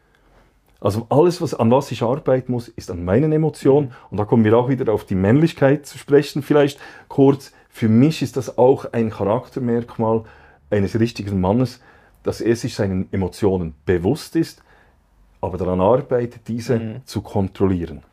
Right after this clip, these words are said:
Speaker 2: Und wie gut gelingt dir das? Oder wann hast du das letzte Mal dich über etwas aufgeregt, das du nicht kontrollieren kannst?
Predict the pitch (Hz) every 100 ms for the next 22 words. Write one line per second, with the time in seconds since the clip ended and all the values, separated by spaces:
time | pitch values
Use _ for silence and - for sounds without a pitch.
0 | _ _ - 127 127 131 131 123 131 147
1 | 151 139 156 - - 123 123 123 123 135
2 | 135 127 127 131 131 - 123 123 127 127
3 | - - - _ _ - 135 127 135 127
4 | 120 123 - 127 123 - - - 123 131
5 | 127 117 120 120 135 135 131 131